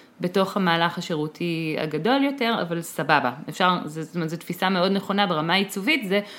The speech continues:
בוא נעבוד בצורה מצומצמת וממוקדת כדי לשפר או לייצר את החוויה המיטבית ב-, אה, ב-, אה, סגמנט הספציפי הזה. וה-, אתה יודע, זה כאילו, זה כאילו התשובה נמצאת בגוף השאלה,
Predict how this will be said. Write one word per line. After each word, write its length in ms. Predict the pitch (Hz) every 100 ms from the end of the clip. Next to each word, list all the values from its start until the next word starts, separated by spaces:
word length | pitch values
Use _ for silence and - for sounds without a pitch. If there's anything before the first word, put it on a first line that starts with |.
| - -
בוא 140 | 196
נעבוד 360 | 214 185 190 185
בצורה 300 | 180 160 175
מצומצמת 580 | 185 180 160 180 185 165
וממוקדת 680 | 156 147 143 143 233 240 214
כדי 260 | 160 170
לשפר 580 | 175 - 165 - 196 196
או 120 | 170
לייצר 340 | 160 147 - 180
את 80 | 180
החוויה 400 | 165 147 147 165
המיטבית 680 | 160 151 147 160 262 262 160 151
ב-, 60 |
אה, 380 | 160 165 160 165 - 160 151 147 139 - - 151
ב-, 60 | 151 156 156 151 147 143 - - - - -
אה, 140 | 147
סגמנט 720 | 139 - 175 170 165 160 165 156
הספציפי 680 | 156 - 156 - 143 147
הזה. 340 | 135 120 127 165 330 - - - -
וה-, 1900 | 156 147 151 147 147 143 143 143 139 135 131 - 151 143 143 139 135 127 127 - - _ - - - - - -
אתה 80 | 147
יודע, 220 | 160 135
זה 140 | 143
כאילו, 260 | 139 147 160
זה 140 | 135 139
כאילו 200 | 175 180
התשובה 340 | 180 139 147
נמצאת 300 | 156 160 135
בגוף 300 | 139 143 -
השאלה, 340 | - 135 190